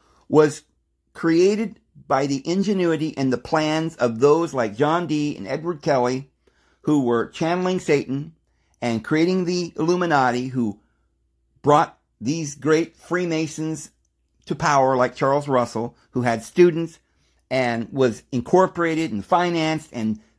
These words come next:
built this machine we call Hollywood and Congress and nasa and all of these things.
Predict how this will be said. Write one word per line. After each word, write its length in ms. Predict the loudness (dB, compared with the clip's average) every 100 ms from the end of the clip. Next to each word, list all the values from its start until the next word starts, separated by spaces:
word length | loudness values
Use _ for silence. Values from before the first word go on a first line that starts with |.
| -18 0
built 300 | 6 6 4
this 280 | -4 -6 -10 _ _
machine 640 | -4 -2 -2 0 0 -2
we 80 | -4
call 240 | -2 0 2
Hollywood 680 | 2 2 2 0 0 0 -2
and 160 | -6
Congress 540 | 2 2 2 -2 -6 -6
and 240 | -6 -4
nasa 520 | -2 -4 -4 -4 -2 -4
and 180 | -8 2
all 240 | 4 4
of 80 | 2
these 180 | -4 -4
things. 360 | -6 -6 -12